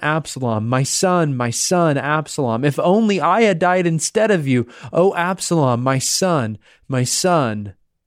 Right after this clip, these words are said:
This chapter is everybody's worst nightmare. Someone you love setting their lives so much so against God's will that they finally end up paying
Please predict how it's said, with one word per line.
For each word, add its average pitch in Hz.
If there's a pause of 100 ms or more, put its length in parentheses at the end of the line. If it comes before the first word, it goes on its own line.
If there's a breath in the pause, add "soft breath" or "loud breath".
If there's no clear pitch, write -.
(840)
This 202
chapter 175
is 143
everybody's 165
worst 151
nightmare. 110 (360 loud breath)
Someone 196 (160 loud breath)
you 170
love 180
setting 185
their 180
lives 165 (160 loud breath)
so -
much 196
so 131
against 147
God's 156
will 151 (340)
that 151
they 160
finally 160
end 147
up -
paying 143